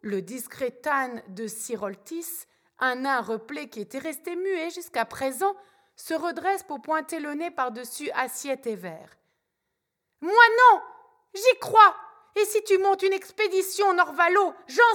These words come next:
suis. La vicomtesse se tourne vers son époux, les yeux luisants, lequel l'ignore et s'adresse à Norvalo. Euh, la dernière phrase, je, je n'en comprends pas le sens.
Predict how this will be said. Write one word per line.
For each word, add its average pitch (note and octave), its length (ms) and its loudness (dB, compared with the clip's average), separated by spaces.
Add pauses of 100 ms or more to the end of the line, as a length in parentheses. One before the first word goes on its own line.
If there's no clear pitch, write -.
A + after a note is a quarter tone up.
(120)
suis. B4+ 320 2 (1900)
La A3+ 140 -2
vicomtesse G3 680 -10
se A#3 80 -8
tourne C#4 340 -10
vers A3+ 180 -10
son G#3+ 220 -10
époux, D#4 420 -8 (440)
les A3 360 -10
yeux C#4+ 100 -6
luisants, A#3+ 580 -6 (760)
lequel A#3 460 -4
l'ignore C#4 560 -2
et A#3 60 -8
s'adresse C4 520 -6
à A3 60 -4
Norvalo. G3+ 560 -6 (1000)
Euh, F4 280 -8 (440)
la F4 340 2
dernière E4 460 -4
phrase, C4 480 -4
je, G#3+ 120 -14
je A3 300 -16
n'en C#4+ 220 -10
comprends D#4 580 -12 (220)
pas C4 140 -2
le A#3+ 100 -10
sens. B3 400 -8